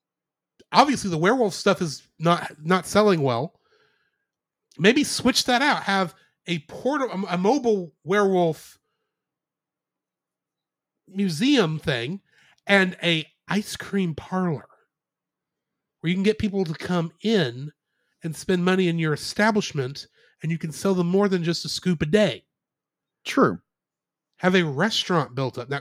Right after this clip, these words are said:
Speaker 1: granted, I still don't think you kids should be allowed anywhere near this place 'cause you're a nut.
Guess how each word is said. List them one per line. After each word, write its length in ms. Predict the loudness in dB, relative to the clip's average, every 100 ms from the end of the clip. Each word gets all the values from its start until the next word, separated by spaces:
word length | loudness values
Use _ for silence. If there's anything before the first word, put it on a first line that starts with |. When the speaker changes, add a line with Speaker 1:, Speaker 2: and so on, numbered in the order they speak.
| -4
Speaker 1:
granted, 340 | 2 4 2 -2
I 100 | -4
still 200 | 0 -2
don't 100 | 0
think 220 | -4 -2
you 120 | -6 -2
kids 220 | 0 2
should 160 | 0 -2
be 80 |
allowed 280 | 0 2 2
anywhere 280 | 0 0 0
near 180 | 0 0
this 160 | -2
place 220 | -2 -2 -2
'cause 200 | -6 -4
you're 140 | -2
a 40 | 0
nut. 520 | 6 6 4 -6